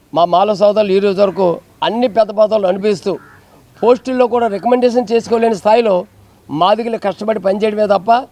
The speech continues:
తుఫానుల్లో కానీ, పుష్కరాల్లో కానీ గమనించండి, అవార్డులు అందుకున్న వ్యక్తులు డీజీల నుంచి ఏడీల వరకు, ఏఈల వరకు చాలామంది మా మాదిగ పెట్టలే ఉన్నారు. కానీ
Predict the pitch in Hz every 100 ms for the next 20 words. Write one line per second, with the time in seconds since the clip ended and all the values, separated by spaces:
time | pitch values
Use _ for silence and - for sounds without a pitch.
0 | _ _ _ _ _ _ - 156 214 226
1 | 220 208 208 226 220 180 175 214 220 220
2 | 208 214 202 185 - - 160 214 233 226
3 | 208 165 190 226 202 214 214 214 214 202
4 | 202 233 196 196 _ _ _ - 135 202
5 | 240 240 226 233 208 220 226 220 208 208
6 | 208 214 208 214 185 190 180 - - -
7 | - 175 202 208 202 190 175 180 196 190
8 | 180 185 180 196 226 214 180 190 180 165